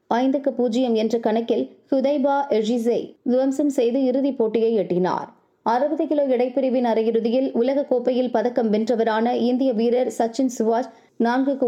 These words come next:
ஒன்று என்ற கணக்கில் தாய்லாந்தின் சாக்தா ருவாம்தமை சாய்த்தார். ஓட்டு சாவடிகளில் தன்னார்வலர்கள் நியமனம்.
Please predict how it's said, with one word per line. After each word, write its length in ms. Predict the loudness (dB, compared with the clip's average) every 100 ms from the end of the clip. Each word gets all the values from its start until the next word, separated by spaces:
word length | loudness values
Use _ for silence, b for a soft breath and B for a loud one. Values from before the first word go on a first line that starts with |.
| 0
ஒன்று 220 | 0 0
என்ற 220 | 2 0
கணக்கில் 440 | 0 0 0 -2 -2 -2
தாய்லாந்தின் 640 | 0 2 0 2 2 0 -2 -2
சாக்தா 380 | -2 -2 0 0
ருவாம்தமை 680 | 0 0 2 0 0 2 0 0
சாய்த்தார். 540 | 0 0 0 -2 -4 -8 -18 _ _ _ _ _ -20 -20 _ _ _ _ -20 -14 -8 -6 -4 -6 -10 -20 _ _ _ _ _ _ _ _ _ _ _ _ _
ஓட்டு 360 | 0 0 -2 -2
சாவடிகளில் 600 | -2 0 0 0 0 -2 0
தன்னார்வலர்கள் 760 | 0 2 0 0 0 0 0
நியமனம். 580 | 0 2 2 0 -2